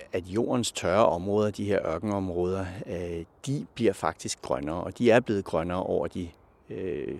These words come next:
forgangne ti, tyve, tredive år. Øh, og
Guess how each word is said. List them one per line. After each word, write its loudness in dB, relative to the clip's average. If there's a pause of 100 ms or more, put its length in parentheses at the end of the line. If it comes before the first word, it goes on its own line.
(140)
forgangne -4 (680)
ti, -6
tyve, -4
tredive 0
år. -2 (920)
Øh, -6 (680)
og -2